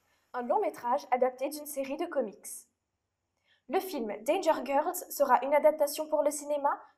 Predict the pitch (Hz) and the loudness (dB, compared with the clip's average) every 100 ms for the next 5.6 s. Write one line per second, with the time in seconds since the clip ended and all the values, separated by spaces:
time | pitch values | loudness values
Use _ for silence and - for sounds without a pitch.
0 | 240 349 359 330 294 269 269 254 233 254 | -2 4 4 2 -2 0 0 0 0 -6
1 | - 240 277 349 277 226 196 - _ _ | -10 -10 -6 -2 -2 -4 -8 -12 _ _
2 | _ _ _ _ _ _ - 240 226 339 | _ _ _ _ _ _ -2 2 4 4
3 | 359 - 269 277 370 294 269 - 233 269 | 2 -4 -2 0 2 2 2 -4 -2 0
4 | 269 226 220 214 220 294 339 330 320 302 | 0 -2 -4 -4 -2 -2 -2 -4 -2 -2
5 | 285 302 302 330 - - | -2 -4 0 0 0 -18